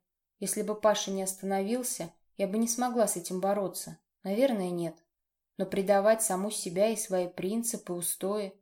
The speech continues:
это слишком. Никакая страсть того не стоит. А в моём случае так и вовсе недотрах, как говорит подруга.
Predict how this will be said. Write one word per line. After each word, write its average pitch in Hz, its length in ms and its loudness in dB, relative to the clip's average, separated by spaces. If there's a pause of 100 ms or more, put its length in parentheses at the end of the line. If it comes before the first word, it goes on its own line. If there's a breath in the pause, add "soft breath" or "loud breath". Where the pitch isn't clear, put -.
(260)
это 220 180 -4
слишком. 208 680 0 (340)
Никакая 226 440 0
страсть 202 460 0
того 175 200 -2
не 180 120 -4
стоит. 175 500 -4 (480)
А 185 80 -2
в 175 60 -2
моём 226 380 6
случае 208 500 -4
так 214 220 -6
и 269 40 2
вовсе 180 560 -2 (360)
недотрах, 196 640 4
как 175 180 -2
говорит 175 400 0
подруга. 170 520 -2